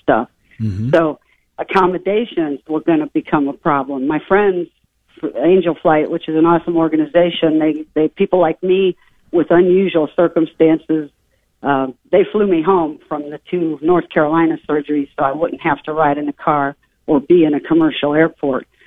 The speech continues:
Speaker 1: Um, so they had to back out at that point because they started flying around P P E. Uh, so I lost my, my easy ride over there. Well, that means driving. Well, then in the meantime, all the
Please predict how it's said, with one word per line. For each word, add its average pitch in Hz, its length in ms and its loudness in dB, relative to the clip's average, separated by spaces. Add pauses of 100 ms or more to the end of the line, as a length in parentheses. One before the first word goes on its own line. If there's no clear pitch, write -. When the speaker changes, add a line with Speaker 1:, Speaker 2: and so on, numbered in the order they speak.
(240)
Speaker 1:
Um, 135 320 2 (720)
so 156 80 4
they 190 300 0
had 165 200 -6
to 170 60 -8
back 147 320 -6
out 135 180 -4
at 123 120 -12
that 127 240 -4
point 135 240 -6
because 135 320 -8
they 165 180 2
started 151 300 -2 (100)
flying 156 300 -4
around 147 340 -2
P 175 160 0 (220)
P 156 80 -2
E. 156 460 4 (460)
Uh, 127 280 -2 (460)
so 156 100 2
I 156 140 0
lost 156 300 -2 (100)
my, 139 360 -2 (280)
my 151 240 2
easy 185 440 2
ride 151 300 2
over 190 280 0
there. 139 200 -8
Well, 151 140 -4
that 165 200 0
means 160 260 -2
driving. 185 480 -4
Well, 139 120 -12
then 185 180 -2
in 175 100 0
the 160 60 -2
meantime, 170 520 -2
all 170 140 0
the 170 120 -8